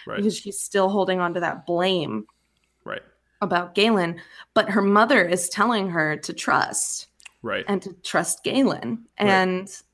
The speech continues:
Speaker 2: and all of that torment in her mind and, and bringing up of these old memories and stuff. And, and it's just, it's so well, it's so beautifully cut together. And then you see her wake up and you're like, "Okay, she was dreaming." And I read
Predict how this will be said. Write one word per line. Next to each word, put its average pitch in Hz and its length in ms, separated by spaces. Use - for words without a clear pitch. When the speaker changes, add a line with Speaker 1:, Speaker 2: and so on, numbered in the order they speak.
Speaker 2:
and 196 460
all 208 200
of 254 100
that 185 380
torment 277 500
in 190 140
her 190 80
mind 254 340
and, 190 160
and 185 240
bringing 208 340
up 196 140
of 175 160
these 170 220
old 165 180
memories 208 540
and 175 140
stuff. 175 300
And, 165 260
and 175 360
it's - 360
just, - 520
it's - 200
so 208 220
well, 180 540
it's 208 140
so 220 100
beautifully 202 460
cut 175 220
together. 180 420
And 233 220
then 240 140
you 226 120
see 233 200
her 196 120
wake 175 240
up 180 380
and 175 180
you're 170 140
like, 156 220
"Okay, 214 340
she - 160
was 170 300
dreaming." 202 500
And 185 100
I 254 200
read 214 460